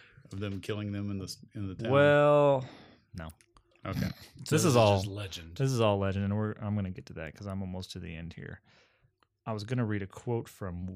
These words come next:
Speaker 2: Wes Craven himself. So he co-, he made a comment about the execution right around when The Hills Have Eyes came out. And this is a quote from Wes Craven.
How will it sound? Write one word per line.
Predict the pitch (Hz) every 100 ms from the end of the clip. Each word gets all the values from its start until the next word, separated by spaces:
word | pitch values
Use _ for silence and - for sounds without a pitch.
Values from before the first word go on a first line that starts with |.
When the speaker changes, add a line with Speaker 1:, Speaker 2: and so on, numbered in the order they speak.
| 92
Speaker 2:
Wes | 120 135 -
Craven | - - 107 135 107
himself. | 101 95 - 123 90 82 - -
So | -
he | 98 151
co-, | 165
he | 143 160
made | 190
a | 139
comment | - 156 120 -
about | 107 104 104
the | 101
execution | 107 101 104 - 113 - 95 92 _ _ _ _ -
right | 107 98
around | 98 98 101
when | 98
The | 90 90 82 82
Hills | 101
Have | 98 90
Eyes | 87 -
came | 95 80
out. | 73 120
And | 113
this | 131
is | 120 - _ _ -
a | 113
quote | - 120 -
from | 110
Wes | 104
Craven. | - 95 -